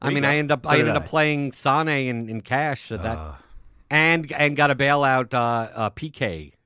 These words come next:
Speaker 1: goal.
Speaker 2: You played Gerard Piqué in cash?
Speaker 1: Yeah, well, who else am I gonna play? And the defender
Speaker 2: God, I
Speaker 1: slot was
Speaker 2: hate you
Speaker 1: horrible.
Speaker 2: so much. Ah.
Speaker 1: The defender slot was horrible. So what was I gonna do?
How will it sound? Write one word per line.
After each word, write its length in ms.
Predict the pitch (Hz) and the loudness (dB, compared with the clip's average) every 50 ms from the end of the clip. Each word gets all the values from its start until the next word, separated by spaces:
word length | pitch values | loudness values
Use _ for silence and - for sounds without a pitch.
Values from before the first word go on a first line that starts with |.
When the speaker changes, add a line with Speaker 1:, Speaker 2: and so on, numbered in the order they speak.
| _ | _
Speaker 1:
goal. 280 | - - 87 76 - - _ _ _ _ _ _ _ _ _ _ _ _ _ _ _ _ _ _ _ _ _ _ _ _ _ _ _ _ _ _ _ _ _ _ _ _ _ _ | -14 -14 -14 -14 -14 -20 _ _ _ _ _ _ _ _ _ _ _ _ _ _ _ _ _ _ _ _ _ _ _ _ _ _ _ _ _ _ _ _ _ _ _ _ _ _
Speaker 2:
You 100 | - 113 | -14 -8
played 200 | 104 127 127 113 | -4 -2 -2 -2
Gerard 340 | 92 98 95 98 113 113 - | 0 -2 -2 -2 -2 -2 -4
Piqué 340 | - 110 107 - 123 120 113 | -6 -6 -6 -6 -6 -6 -6
in 80 | 107 98 | -6 -6
cash? 440 | - 107 113 135 139 - - - - _ _ - | -6 -8 -8 -8 -10 -14 -18 -20 -20 _ _ -8
Speaker 1:
Yeah, 140 | 123 131 120 | -4 -4 -4
well, 100 | 101 87 | -4 -2
who 140 | 120 135 135 | -2 0 0
else 180 | 131 127 - | -2 -2 -4
am 100 | 127 123 | -6 -6
I 60 | 120 | -4
gonna 160 | 110 117 113 - | -4 -4 -6 -8
play? 240 | - - 143 123 | -6 -4 -4 -4
And 100 | 104 95 | -4 -4
the 60 | 98 90 | -6 -6
defender 380 | 104 101 - - 139 139 117 | -8 -8 -6 -6 -6 -6 -6
Speaker 2:
God, 60 | 104 | -8
I 20 | - | -6
Speaker 1:
slot 220 | 120 117 117 - | -4 -4 -4 -4
was 120 | 113 95 78 | -4 -8 -6
Speaker 2:
hate 60 | - | -4
you 60 | 135 | -4
Speaker 1:
horrible. 180 | 156 131 85 - | -2 -2 -4 -6
Speaker 2:
so 180 | - 76 71 | -10 -14 -14
much. 360 | 71 73 71 71 - - - - _ _ _ _ - | -14 -14 -16 -18 -18 -20 -20 -20 _ _ _ _ -14
Ah. 260 | 139 135 101 - - - - - - - | -12 -12 -12 -12 -14 -18 -20 -20 -20 -16
Speaker 1:
The 80 | - 117 | -16 -10
defender 320 | 113 120 180 208 220 202 | -4 -4 -2 -2 -2 -2
slot 220 | - 226 233 247 | 2 4 4 4
was 140 | 247 240 - | 4 2 2
horrible. 540 | - 285 320 359 349 392 311 208 - 87 76 | 2 4 6 6 6 4 2 -4 -6 -12 -12
So 140 | - - 113 | -10 -10 -6
what 180 | 127 156 175 | -6 -4 -2
was 100 | 160 165 | 0 0
I 100 | 180 175 | 0 0
gonna 180 | 170 175 185 185 | 0 -2 -6 -6
do? 320 | 170 208 262 220 175 - | -6 -4 -6 -6 -6 -8